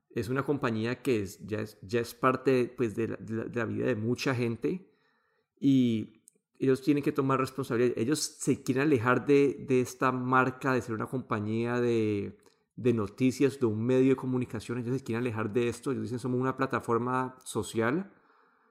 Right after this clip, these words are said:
pero no quieren ser, no, no quieren ser marcados como eso. Entonces, al, al tener esta, esta imagen, o a tratar de mantener este, esta imagen, están tratando de hacer todo lo posible por alejarse de cualquier tipo de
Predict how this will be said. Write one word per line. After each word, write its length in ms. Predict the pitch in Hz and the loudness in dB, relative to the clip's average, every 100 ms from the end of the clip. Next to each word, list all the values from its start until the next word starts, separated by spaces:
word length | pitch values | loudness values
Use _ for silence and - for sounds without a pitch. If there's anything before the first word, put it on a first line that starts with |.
| _ _ _ _ _ - | _ _ _ _ _ 0
pero 160 | 127 | 2
no 80 | 113 | 2
quieren 300 | 107 131 127 | 2 2 2
ser, 140 | 135 | 0
no, 300 | 117 113 123 | -2 -4 -4
no 220 | 113 120 110 | -4 -4 -2
quieren 180 | 123 | -2
ser 140 | 123 127 | 0 0
marcados 640 | 127 123 - 123 120 123 | 0 -2 -2 0 2 0
como 320 | - 113 101 120 | -2 -6 -2 -2
eso. 120 | 107 | -2
Entonces, 320 | 104 113 - | -6 -8 -6
al, 240 | - 135 - | -6 -6 -6
al 140 | 143 123 | -8 -6
tener 220 | 117 120 | -4 -4
esta, 280 | 123 - 143 | -4 -4 -2
esta 320 | 139 - 147 | -2 -4 -4
imagen, 580 | 123 127 131 156 180 196 - _ _ _ _ | 0 2 2 2 -2 -4 -10 _ _ _ _
o 80 | 127 | -2
a 40 | |
tratar 200 | 123 117 | 0 2
de 60 | 127 | 0
mantener 320 | 156 143 117 | 0 -2 -4
este, 300 | 120 - 143 | -4 -4 -2
esta 220 | 131 - | -2 -2
imagen, 360 | 131 131 139 139 | -4 -2 -4 -6
están 160 | - 127 | -10 -8
tratando 240 | 127 143 | -6 -4
de 60 | 131 | -4
hacer 140 | 110 | -6
todo 280 | - 139 143 | -2 4 6
lo 160 | 151 151 | 4 2
posible 360 | 123 123 131 | 0 0 0
por 140 | 139 139 | 2 0
alejarse 480 | 123 107 110 - | 0 -2 -4 -2
de 60 | 139 | -2
cualquier 480 | 139 110 - 120 - | 0 -4 -2 -2 0
tipo 320 | 131 - 135 | -4 0 4
de 480 | 131 131 123 101 | 6 6 4 0